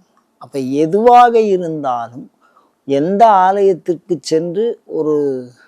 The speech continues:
பிரார்த்தனையை செய்து அது நமக்கு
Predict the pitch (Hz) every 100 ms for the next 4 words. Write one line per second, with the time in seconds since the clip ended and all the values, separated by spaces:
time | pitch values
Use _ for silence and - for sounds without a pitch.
0 | _ _ 143 160 156 - 170 165 151 143
1 | - 156 175 214 233 - 147 143 143 139
2 | 139 - - 147 147